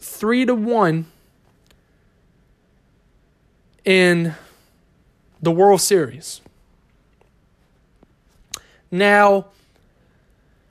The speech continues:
well, I should say he had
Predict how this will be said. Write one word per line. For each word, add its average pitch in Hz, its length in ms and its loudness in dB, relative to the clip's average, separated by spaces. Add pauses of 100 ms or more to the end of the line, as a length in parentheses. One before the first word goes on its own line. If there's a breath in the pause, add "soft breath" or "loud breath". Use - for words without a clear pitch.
(3250)
well, 208 200 4
I 202 80 4
should 247 200 -2
say 202 220 0
he 185 180 -2
had 156 540 0